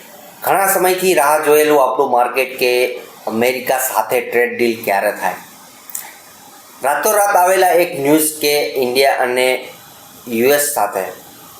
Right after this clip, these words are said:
એ ટ્રેડ ડીલ થઈ શકે એમ છે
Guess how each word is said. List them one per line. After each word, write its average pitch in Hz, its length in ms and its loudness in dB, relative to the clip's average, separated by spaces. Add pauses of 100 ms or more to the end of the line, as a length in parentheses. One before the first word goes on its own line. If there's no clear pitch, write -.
(580)
એ 135 80 0
ટ્રેડ 160 440 -4
ડીલ 143 200 0 (120)
થઈ 120 220 -2
શકે 110 240 -4
એમ 101 140 -2
છે 92 140 -10